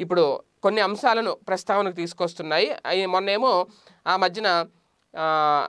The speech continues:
అమరా-, రాజధానికి సంబంధించి అమరావతి విషయంలో కేంద్రం జోక్యం అస్సలు ఉండదని చెప్పి ఇదే జీవీఎల్ గారు స్పష్టం చేశారు. అలాగే తాజాగా,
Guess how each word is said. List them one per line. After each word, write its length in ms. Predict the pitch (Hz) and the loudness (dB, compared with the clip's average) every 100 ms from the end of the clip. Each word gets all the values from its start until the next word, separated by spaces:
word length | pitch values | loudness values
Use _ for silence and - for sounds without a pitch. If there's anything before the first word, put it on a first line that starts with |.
| - | -2
అమరా-, 320 | 180 220 220 | 0 2 2
రాజధానికి 540 | 185 196 220 220 185 185 | 4 2 2 -2 -2 -4
సంబంధించి 540 | 165 143 139 139 - - | -8 -8 -10 -12 -12 -6
అమరావతి 540 | 180 202 190 - - - | 0 0 0 -2 -8 -12
విషయంలో 520 | 180 208 190 214 151 208 233 - | -10 -6 -4 -2 -2 -6 -12 -2
కేంద్రం 440 | 196 220 240 226 | 0 0 -2 -4
జోక్యం 360 | 185 196 - 226 175 | -6 -8 -8 -8 -8
అస్సలు 360 | - - 240 | -4 0 2
ఉండదని 400 | 220 196 190 190 | 2 0 0 -2
చెప్పి 280 | 196 - 277 | -2 -6 -4
ఇదే 300 | 196 247 233 190 | 4 4 2 -2
జీవీఎల్ 420 | 180 202 208 190 | -4 2 4 4
గారు 360 | 190 202 247 - | 2 2 0 -2
స్పష్టం 420 | - 180 185 156 | -2 -2 -2 -6
చేశారు. 360 | 135 135 127 - - | -6 -6 -10 -8 0
అలాగే 420 | 202 214 180 - 185 | 2 2 0 -2 0
తాజాగా, 460 | 190 190 185 175 | 0 0 -2 -2